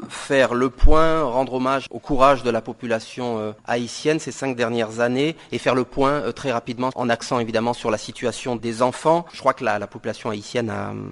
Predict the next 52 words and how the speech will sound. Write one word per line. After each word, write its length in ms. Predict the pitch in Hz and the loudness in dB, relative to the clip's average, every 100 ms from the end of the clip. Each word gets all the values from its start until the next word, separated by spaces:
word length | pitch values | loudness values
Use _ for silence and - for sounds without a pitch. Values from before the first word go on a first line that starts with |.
| 113 | -10
démontré 500 | 123 123 117 - 127 | -6 -6 -8 -6 -2
énormément 480 | 120 113 113 113 113 | 0 0 0 -2 -2
de 100 | 113 | -6
courage, 440 | - 120 120 127 | -8 0 0 0
de 60 | 120 | -2
capacité 500 | 113 117 - 110 120 | -6 -8 -12 -8 0
d'adaptation, 720 | 113 110 - 117 - 139 131 | 0 0 -2 -4 -4 -6 -4
de 80 | 117 | -2
résilience. 760 | 117 120 123 127 151 170 - 101 - - | -2 -2 -2 0 0 -2 -6 -6 -8 -6
Tous 80 | |
les 80 | 208 | -4
cinq 300 | 196 202 - | -2 0 2
ans, 120 | 175 185 | 2 2
le 80 | 139 | 2
ministère 420 | 147 165 175 151 | 2 0 -2 0
haïtien 320 | 139 - 160 | -2 -2 0
de 60 | 143 | 0
la 80 | |
Santé 260 | 120 147 147 | 0 -2 -4
publique 320 | - 139 165 | -6 -8 -6
et 60 | 135 | 0
de 40 | |
la 80 | 123 | 0
Population 840 | - 127 131 113 - - 160 190 - | -2 -6 -2 -2 -2 -2 0 0 0
commande 360 | - 160 165 165 | 2 4 4 4
une 120 | 147 | 4
étude 480 | 147 - - 160 107 110 - | 4 2 0 0 -2 -6 -14
qui 320 | - 160 180 - | -12 -8 -8 -6
fournit 340 | - 143 165 | -2 2 2
des 220 | 143 123 | 2 0
estimations 560 | 135 - 147 131 - 160 | -4 -6 -4 -2 -2 -2
actualisées 600 | - - 123 127 120 165 | -2 2 2 2 -2 -2
sur 200 | - 123 | -4 -6
les 80 | 117 | -6
principaux 560 | 147 139 - - 139 | -6 -6 -8 -8 -4
indicateurs 720 | 127 123 127 - 143 143 151 107 | -4 -4 -6 -2 0 0 -2 0
démographiques 720 | 131 135 123 123 - 151 127 | 2 4 4 2 0 -8 -6
et 60 | |
sanitaires 480 | - 131 131 147 135 | -2 -2 0 -2 -2
de 80 | 123 | 2
base 260 | 131 135 | 2 2
en 80 | 127 | 2
Haïti. 400 | 123 127 - 107 | 0 0 -6 -8
Donc 200 | 107 113 | -6 -2
on 60 | 143 | 0
avait 200 | 139 147 | 0 -2
cette 240 | - 135 | -4 -4
étude-là 440 | 135 - 127 135 127 | -6 -8 -4 0 0
en 100 | 120 | -2
deux 240 | 110 135 | -2 0
mille 320 | 131 131 123 | 2 2 0
six, 500 | 113 - 196 - - | -6 -8 -8 -8 -12